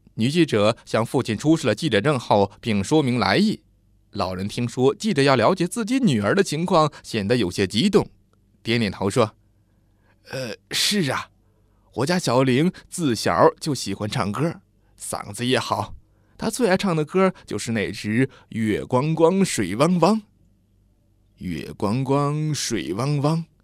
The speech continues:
照见我娘席上，我娘的棒槌扬啊扬。”那真是让人百听不厌的歌儿啊。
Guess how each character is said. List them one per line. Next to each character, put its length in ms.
照 280
见 240
我 220
娘 420
席 500
上， 360
我 240
娘 200
的 80
棒 360
槌 520
扬 340
啊 220
扬。” 420
那 100
真 280
是 180
让 200
人 280
百 260
听 240
不 160
厌 220
的 140
歌 140
儿 140
啊。 220